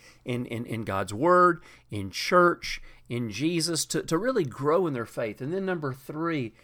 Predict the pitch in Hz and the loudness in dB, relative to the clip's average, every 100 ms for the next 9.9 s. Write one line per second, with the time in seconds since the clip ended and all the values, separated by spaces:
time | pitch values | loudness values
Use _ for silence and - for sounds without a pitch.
0 | _ _ - 202 190 - 180 165 143 127 | _ _ -8 -4 -4 -4 -4 -4 -2 -2
1 | 131 131 131 123 107 113 113 - 123 110 | -4 -6 -8 -8 -8 -6 -8 -8 -6 -4
2 | 101 92 98 87 - - _ _ _ _ | -4 -4 -4 -8 -14 -20 _ _ _ _
3 | 104 98 95 92 - _ _ - 170 151 | -8 -6 -6 -10 -14 _ _ -6 -6 -4
4 | 156 147 139 127 135 131 127 120 113 117 | -4 -2 -2 -4 -4 -2 -2 -2 -2 -2
5 | 98 80 - 147 139 143 135 131 117 131 | -2 -8 -6 -6 -4 -6 -4 -4 -6 -4
6 | 123 131 135 - 123 - - _ - - | -4 -4 -6 -4 -4 -6 -18 _ -10 0
7 | 143 135 120 113 90 - - 175 - 160 | 0 0 -2 0 -2 -4 -4 -4 -6 -6
8 | 156 143 143 143 110 110 135 110 92 - | -6 -4 -4 -2 -2 -2 -4 -6 -10 -6
9 | 180 185 - 160 143 180 226 131 165 | -6 -4 -4 -6 -2 -2 -2 -2 -4